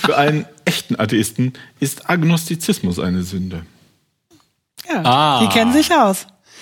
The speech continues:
Speaker 1: Dark Lord, Antifaschist. "Man kann tun, was man will und wird die Konsequenzen tragen. Fertig.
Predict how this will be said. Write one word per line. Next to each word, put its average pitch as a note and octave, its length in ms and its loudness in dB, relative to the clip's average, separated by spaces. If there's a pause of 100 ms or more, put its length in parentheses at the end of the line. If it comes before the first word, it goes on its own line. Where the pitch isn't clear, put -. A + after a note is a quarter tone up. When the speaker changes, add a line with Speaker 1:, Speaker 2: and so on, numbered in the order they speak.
(1160)
Speaker 1:
Dark A#2 420 2
Lord, A2+ 400 4
Antifaschist. - 760 -2 (600)
"Man - 160 2
kann F3 180 4
tun, G#3+ 200 6
was G#3 160 2
man G#3 200 4
will E3 440 4
und B2+ 340 2
wird A#2 380 0
die B2 120 -2
Konsequenzen C3 720 -2
tragen. A2 500 0 (340)
Fertig. - 560 -2